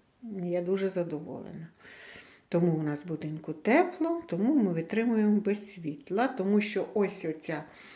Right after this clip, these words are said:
лампа, вона дуже-дуже, е, гарна. По-перше, е,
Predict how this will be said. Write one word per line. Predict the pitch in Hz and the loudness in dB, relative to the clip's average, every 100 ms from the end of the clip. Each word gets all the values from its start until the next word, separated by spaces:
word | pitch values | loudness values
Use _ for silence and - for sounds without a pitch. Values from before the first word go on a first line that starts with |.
| - - - | -20 -18 -4
лампа, | 185 240 294 190 | 2 4 4 2
вона | 185 190 | 0 0
дуже-дуже, | 175 175 170 165 160 147 151 143 - | 0 -2 -2 -2 -4 -4 -4 -4 -4
е, | 165 156 151 151 147 143 - - - 87 - - - | -2 -2 -2 -4 -4 -6 -8 -14 -14 -12 -12 -14 -12
гарна. | 156 196 302 269 156 156 - - - - - - | -2 2 2 2 0 -4 -14 -20 -18 -18 -20 -12
По-перше, | - 175 208 208 - 202 | -6 0 2 2 4 4
е, | 185 175 147 110 117 175 | 6 4 2 2 2 0